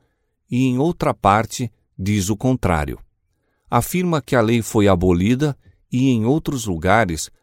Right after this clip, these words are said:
reafirma sua perpetuidade e autoridade. Declara que Cristo anulou o sábado, mas depois assevera que Jesus não revogou o sábado de maneira nenhuma, mas comunicou santidade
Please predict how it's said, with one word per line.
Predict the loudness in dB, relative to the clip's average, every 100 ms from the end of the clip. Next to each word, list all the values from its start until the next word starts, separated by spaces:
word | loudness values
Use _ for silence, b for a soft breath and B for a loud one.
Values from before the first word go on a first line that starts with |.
| -4
reafirma | 0 0 0 -4 -2 -4
sua | -2 -2
perpetuidade | -2 -2 -2 -4 -4 -6 -4 0 0 -2 -6
e | -4 -2
autoridade. | -2 -2 -4 -2 0 0 -2 -12 _ _ _ _ _ _ _ _
Declara | -2 -2 0 -2 -2
que | -4 -8
Cristo | -6 -6 -4 -4 -2
anulou | 0 0 0
o | 0
sábado, | -2 0 0 0 -2 -6 -12 _ _ -4
mas | -2 0
depois | -2 -2 -2 -2
assevera | -4 -4 -4 -2 -4 -2 -6
que | -8 -10 -8
Jesus | -6 -4 -2 -2 -6 -4
não | -4 -4 -4
revogou | -4 -2 -4 -2 -2 -2
o |
sábado | -4 -4 -2 -2 -2 -4
de | -6
maneira | -4 -2 -2 -2 -2
nenhuma, | 0 0 2 2 2 -2 -8 _ _ _ _
mas | 0 0 -2 -8 -4
comunicou | -2 0 0 -2 -2 0 0
santidade | -2 -4 -4 -4 -4 -2 -2 -2 -6